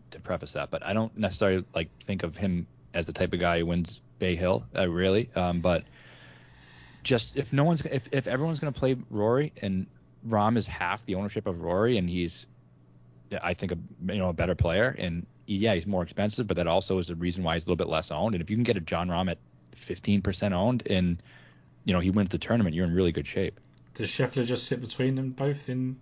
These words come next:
Speaker 2: in terms of ownership?
Speaker 1: Yep, pretty much.
Speaker 2: And I, I, I actually don't mind going back to him.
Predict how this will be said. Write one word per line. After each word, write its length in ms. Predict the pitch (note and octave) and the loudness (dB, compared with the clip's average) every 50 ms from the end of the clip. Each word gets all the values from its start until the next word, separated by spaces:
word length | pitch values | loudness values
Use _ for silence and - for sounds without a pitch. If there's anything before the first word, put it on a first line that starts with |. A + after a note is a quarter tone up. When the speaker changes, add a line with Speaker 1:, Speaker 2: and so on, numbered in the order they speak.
| - | -10
Speaker 2:
in 100 | C#3+ C3+ | -10 -8
terms 220 | - - C#3+ C3+ C3 | -6 -4 -4 -4 -2
of 60 | C3+ | -4
ownership? 340 | C#3 C#3 C#3 C#3 E3 E3+ - - - - - - - - - | -4 -4 -4 -4 -6 -10 -12 -16 -20 -20 -20 -20 -20 -14 -6
Speaker 1:
Yep, 300 | - - C#3 D3 - - | 0 2 2 2 0 -2
pretty 160 | - A#2 G#2+ G2+ | -6 -2 -2 0
much. 340 | F#2+ F2+ E2+ - - - - - - - - - - | 0 0 -2 -4 -8 -16 -16 -18 -20 -20 -18 -6 0
Speaker 2:
And 140 | E3+ E3+ F#3+ | 4 6 6
I, 60 | F3+ | 6
I, 200 | F3 F3 - - - | 6 4 0 -2 -2
I 180 | - D#3+ F3 A#3 | 0 2 2 2
actually 300 | D4+ - C#3 - - C3 | 2 0 -4 -4 -2 -2
don't 220 | A2 B2+ A#2 A#2 A2+ | 0 0 0 0 0
mind 300 | G#2+ A2 A2+ G#2+ G#2 - | -2 -2 -2 -2 -4 -6
going 160 | A2 G#2 G2+ | -8 -8 -6
back 140 | A2 A2+ A2 | -6 -8 -6
to 120 | - - | -4 -2
him. 220 | A2 A#2+ A#2+ A#2 | -2 -2 -4 -6